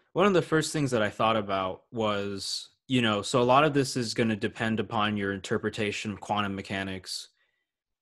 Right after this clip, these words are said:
or quantum theory. And I know that a lot of, uh, naturalists,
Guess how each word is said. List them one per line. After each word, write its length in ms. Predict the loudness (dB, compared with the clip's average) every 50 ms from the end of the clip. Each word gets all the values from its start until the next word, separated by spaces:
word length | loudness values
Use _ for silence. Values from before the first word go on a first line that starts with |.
| _ _ _ _ _ _ _ _ _ 0
or 260 | 2 4 4 4 2 2
quantum 300 | 2 2 2 2 2 0
theory. 440 | -2 -2 -2 0 0 0 -2 -2 -6 -10 _ _ -12 -4
And 100 | -2 0
I 60 | 2
know 140 | 4 4 4 4
that 160 | 6 6 6
a 40 | 4
lot 280 | 4 4 4 4 4
of, 220 | 4 2 2 2 0
uh, 240 | 0 0 0 -2 -4 -6 _
naturalists, 960 | 0 2 2 2 2 0 -2 -2 -2 -2 -2 -4 -4 -6 -10 -14 -16 -18 -20